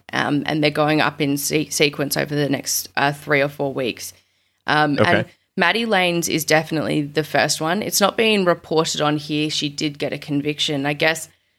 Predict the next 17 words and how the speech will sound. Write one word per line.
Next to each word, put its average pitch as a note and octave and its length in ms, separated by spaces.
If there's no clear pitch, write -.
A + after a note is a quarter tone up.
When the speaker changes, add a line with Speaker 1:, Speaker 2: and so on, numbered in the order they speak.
Speaker 1:
basically G3+ 840
what E3 240
had D3+ 100
happened D3+ 420
was D3 260
it C#3 80
was, D3 300
it D3 60
was D3 140
during E3 360
the D#3 140
height D3 320
of C#3+ 200
the C#3 380
covid, D#3 640
uh, B2+ 280
isolation D#3+ 840